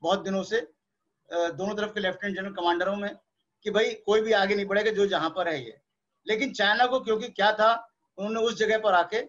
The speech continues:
अपने टेंट गाड़ दिए। और इस टेंट से क्या हुआ कि जब टेंट उस जगह गलवान में उन्होंने उस हाइट के ऊपर गाड़े, तो हमारी जो पेट्रोल पहुंची, तो उन दोनों में थोड़ा सा झगड़ा हुआ। इसके बाद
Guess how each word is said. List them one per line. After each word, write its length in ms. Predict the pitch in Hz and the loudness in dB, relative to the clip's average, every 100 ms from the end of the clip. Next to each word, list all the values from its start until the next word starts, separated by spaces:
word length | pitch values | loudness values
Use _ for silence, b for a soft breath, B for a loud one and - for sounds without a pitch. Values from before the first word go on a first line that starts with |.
| _ _ 185 | _ _ -6
अपने 180 | 202 | -4
टेंट 240 | 202 202 190 | 0 0 0
गाड़ 180 | 147 113 | -2 -6
दिए। 540 | 107 107 _ _ - _ _ _ _ _ _ _ _ _ - | -12 -20 _ _ -20 _ _ _ _ _ _ _ _ _ 2
और 380 | 240 262 - _ _ _ _ _ _ _ _ | 4 4 -2 _ _ _ _ _ _ _ _
इस 220 | 262 - | -6 -2
टेंट 200 | 240 262 | -2 -2
से 120 | 285 277 | -4 -2
क्या 160 | 247 | 4
हुआ 440 | 254 202 202 - _ _ _ _ _ _ _ 220 | 6 6 4 2 _ _ _ _ _ _ _ -4
कि 60 | |
जब 260 | 247 247 - | -2 -2 0
टेंट 220 | 233 262 | 0 0
उस 100 | 240 | 0
जगह 160 | 233 240 | 2 4
गलवान 380 | 208 196 214 | 4 4 2
में 100 | 233 | 0
उन्होंने 340 | 233 226 226 226 | -2 -2 0 2
उस 340 | 214 - - - | 2 -2 -12 -2
हाइट 240 | 190 196 | 0 0
के 100 | 214 | -4
ऊपर 200 | 202 208 | 0 2
गाड़े, 400 | 170 170 151 110 _ _ _ _ _ _ _ _ | 4 4 2 -2 _ _ _ _ _ _ _ _
तो 60 | 190 | -4
हमारी 340 | 180 208 254 | 2 2 2
जो 100 | 262 | -2
पेट्रोल 400 | - 196 220 233 | -2 0 2 2
पहुंची, 480 | 170 165 180 135 - _ _ _ _ _ _ - | 0 -2 -2 -6 -10 _ _ _ _ _ _ -2
तो 80 | 220 | -2
उन 140 | 247 | 0
दोनों 240 | 226 226 220 | 2 2 0
में 120 | 226 | -2
थोड़ा 240 | 185 208 | 2 2
सा 360 | 196 226 - - _ _ _ _ _ _ | 4 0 0 -12 _ _ _ _ _ _
झगड़ा 220 | 156 190 214 | -2 4 6
हुआ। 220 | 214 240 | 6 4
इसके 280 | 214 - 262 | 2 -2 2
बाद 440 | 220 226 233 | 6 4 2